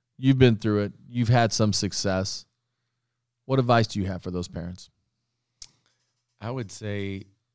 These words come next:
Speaker 2: you know, it, it's, there's all kinds of different things, 'cause if you're talking about different sports, you have to do, look at things differently,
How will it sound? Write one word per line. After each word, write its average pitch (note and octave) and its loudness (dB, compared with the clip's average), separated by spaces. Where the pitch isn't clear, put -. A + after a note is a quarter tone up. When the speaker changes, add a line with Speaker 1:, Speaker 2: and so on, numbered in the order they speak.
Speaker 2:
you A2 -6
know, G#2 -4
it, A#2 -10
it's, A2 -12
there's G#2 -10
all A#2+ -10
kinds A#2 -8
of G#2 -10
different G2 -8
things, G2 -8
'cause G2 -12
if A2+ -18
you're A2+ -10
talking A2+ -6
about F#2+ -8
different G#2 -10
sports, G2 -12
you G2+ -6
have G2 -8
to G2 -12
do, G2+ -8
look G2 -12
at G#2 -16
things G2+ -8
differently, G2 -12